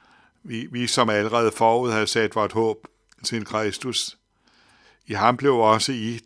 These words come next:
da I hørte sandhedens ord, evangeliet om jeres frelse. I ham blev også I, da I kom til tro,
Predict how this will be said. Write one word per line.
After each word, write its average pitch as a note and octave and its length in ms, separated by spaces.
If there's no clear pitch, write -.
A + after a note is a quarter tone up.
da A#2 100
I G#2+ 80
hørte A2+ 320
sandhedens A2+ 680
ord, A#2 240
evangeliet A#2 640
om A2+ 120
jeres G#2+ 260
frelse. G#2 520
I - 80
ham A2 240
blev C3 220
også A2 360
I, A#2 220
da B2+ 120
I A#2+ 120
kom G#2 280
til A2 220
tro, B2+ 400